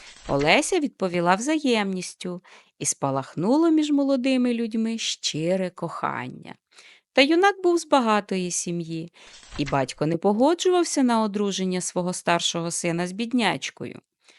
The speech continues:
Послав він своїх молодших синів, щоб вони добряче налякали дівчину і змусили її забути про коханого. Підловили нелюди Олесю, затягли в озеро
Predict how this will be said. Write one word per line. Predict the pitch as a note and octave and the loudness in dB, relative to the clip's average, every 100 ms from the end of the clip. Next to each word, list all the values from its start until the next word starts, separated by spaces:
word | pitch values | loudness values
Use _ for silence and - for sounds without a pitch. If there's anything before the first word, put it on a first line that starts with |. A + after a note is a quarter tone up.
| - _ _ | -20 _ _
Послав | - C#3+ - D3 F#3 D4+ F4 | -6 -4 -2 4 6 6 4
він | D#4+ C#4+ | 2 0
своїх | - F#3+ F#3+ G#3 - | -2 -2 -2 0 0
молодших | E3+ E3 D3+ - C3 - | 2 0 0 -4 -6 -8
синів, | - C#3 D#3 B3 F#4 F4+ | -6 -4 0 2 2 0
щоб | - - F3+ D#3+ | -4 -2 -4 -2
вони | G3 C4+ F4 | 0 2 2
добряче | A3+ D#3+ E3 F#3+ C4+ F#4 G4 - C4+ | 0 -2 -2 -2 0 0 0 -4 -2
налякали | A#3+ G#3 F#3 F3+ E3+ E3+ D#3+ D#3 | -2 0 -2 -4 0 0 0 -2
дівчину | C#3+ D3 C3+ - - C#3+ - _ - - _ | -6 -8 -6 -8 -8 -10 -12 _ -20 -20 _
і | F#3 | -6
змусили | F3+ A#3 F#4 - A#3+ G#3+ | 0 0 0 0 -2 0
її | G#3 A#3+ C4 | 0 -2 -2
забути | B3+ A#3 C4+ G3 | -2 -2 -6 -6
про | - D3 | -8 -8
коханого. | C#3 - - - - D3 _ _ _ _ - - - - | -10 -8 -8 -8 -12 -18 _ _ _ _ -20 -20 -20 -8
Підловили | C#3+ C3 B2+ A#2+ C3+ D#3 G#3+ B3 | -6 -4 -4 -4 -2 2 4 4
нелюди | B3+ B3+ B3+ B3+ B3 B3+ | 4 4 4 2 2 4
Олесю, | B3+ B3+ B3+ B3 B3 - B3+ A#3+ | 4 4 2 0 -2 -2 -2 -2
затягли | G#3 C#3 - - B2 C3+ D#3 G3 B3 | -4 -8 -8 -12 -10 -6 0 2 4
в | B3+ | 4
озеро | B3+ B3+ A#3+ B3 A#3+ A3+ | 4 2 0 -2 0 -2